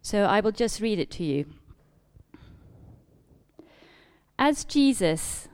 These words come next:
and the disciples continued on their way to Jerusalem,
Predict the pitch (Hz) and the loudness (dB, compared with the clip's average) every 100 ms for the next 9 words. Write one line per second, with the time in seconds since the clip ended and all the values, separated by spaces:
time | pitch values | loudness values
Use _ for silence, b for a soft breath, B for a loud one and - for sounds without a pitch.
0 | - - 190 190 190 196 - 190 175 - | -20 -6 -2 -2 -2 -4 -2 -2 -2 -2
1 | 165 156 - - 214 190 262 254 240 220 | -2 -4 -8 -8 -8 0 4 6 4 0
2 | 220 208 208 202 202 - - 190 196 - | -2 0 0 0 -2 -6 -4 -2 -2 -4
3 | 170 156 151 | -6 -4 -4